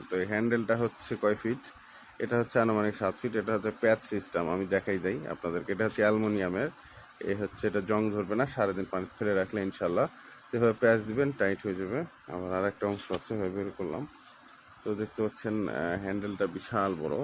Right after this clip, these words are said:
মানে প্রায় ছয় ফিট প্লাস এটা। আহ, বিশাল বড় একটা হ্যান্ডেল এবং হচ্ছে মজবুত, ঠিক আছে, কোনো ল্যাক ল্যাক বা ফ্যাক ফ্যাক করবে না, খুব সুন্দর। আর এটা হচ্ছে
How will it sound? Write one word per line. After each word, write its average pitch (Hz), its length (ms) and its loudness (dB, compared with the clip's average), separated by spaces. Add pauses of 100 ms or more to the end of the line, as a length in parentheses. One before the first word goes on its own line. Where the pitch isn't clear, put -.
(180)
মানে 87 260 -2
প্রায় 85 480 2
ছয় 98 220 0
ফিট 104 260 -4
প্লাস 76 360 -2
এটা। 85 220 -2
আহ, - 880 -8
বিশাল 98 360 -2
বড় 90 200 -2
একটা 87 220 -6
হ্যান্ডেল 85 340 -4 (240)
এবং 92 180 -4
হচ্ছে 104 280 -6
মজবুত, 107 420 -2 (560)
ঠিক 139 120 -6
আছে, 139 200 -6
কোনো 104 200 -4
ল্যাক 104 240 0
ল্যাক 90 160 -4 (100)
বা - 160 -6
ফ্যাক 104 180 -2
ফ্যাক 101 200 -4
করবে 92 220 -4
না, 101 140 -4 (600)
খুব 117 120 0
সুন্দর। 82 340 -4 (460)
আর 95 640 0
এটা 113 200 0
হচ্ছে 117 540 -2